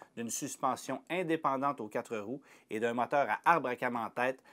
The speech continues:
avec chambre de combustion hémisphérique. D'allure sympathique, celle qu'on surnomme le World Car de Ford est disponible en version à trois portes ou en familiale. Cette dernière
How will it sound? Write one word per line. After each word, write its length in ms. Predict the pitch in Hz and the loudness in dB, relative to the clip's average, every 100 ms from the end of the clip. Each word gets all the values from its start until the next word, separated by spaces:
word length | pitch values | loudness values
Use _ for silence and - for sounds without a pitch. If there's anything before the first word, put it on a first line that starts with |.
| - | -8
avec 240 | - 110 - | -6 -4 -2
chambre 300 | - 196 143 | 2 2 0
de 60 | |
combustion 640 | 117 143 123 117 - 170 - | -2 -4 -4 -6 0 0 2
hémisphérique. 640 | 160 170 160 147 113 - - - _ _ | -2 0 -2 0 -2 -4 -16 -20 _ _
D'allure 300 | - 180 262 | 6 8 8
sympathique, 560 | - 202 202 165 240 226 | 8 4 6 6 2 -2
celle 280 | - 190 196 | 4 4 4
qu'on 140 | 170 | 0
surnomme 480 | 135 165 151 175 165 | 0 0 4 4 4
le 100 | 127 | 2
World 420 | 123 147 190 147 | 4 6 6 4
Car 240 | - 170 156 | 6 6 6
de 120 | 127 | 2
Ford 240 | - 151 131 | 2 2 2
est 100 | 127 | 0
disponible 580 | 131 - 151 170 175 | -2 2 2 2 2
en 100 | 135 | 2
version 400 | 117 131 - 156 - | 2 0 0 -2 0
à 120 | 117 | -4
trois 360 | - 151 156 | 0 4 4
portes 300 | - 208 - - | 6 4 4 -2
ou 160 | 220 220 | 0 2
en 140 | 180 | 2
familiale. 720 | 170 190 175 170 156 170 147 104 - - | 2 2 2 0 6 6 6 0 -10 -14
Cette 220 | - 107 | -4 2
dernière 400 | 120 135 143 156 | 6 6 8 6